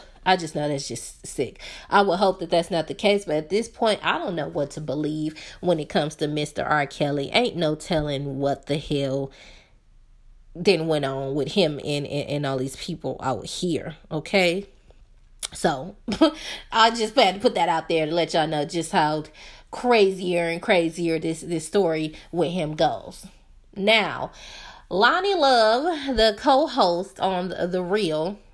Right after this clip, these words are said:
okay, she, <laughs> she, she always making headlines for something, and it's usually something that she pissed off people with or that people don't like that she said or did. Now,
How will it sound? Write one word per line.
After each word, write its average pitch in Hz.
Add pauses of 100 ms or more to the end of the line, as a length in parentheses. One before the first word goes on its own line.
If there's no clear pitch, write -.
okay, 175
she, -
<laughs> -
she, 247 (600)
she 466 (120)
always 359
making 294
headlines 247
for 165
something, 156
and 190
it's 214
usually 302
something 240
that 208
she 208
pissed 262
off 214
people 175
with 175 (280)
or 170
that 160
people 208
don't 170
like 165
that 165
she 165
said 175
or 165
did. 247 (500)
Now, 180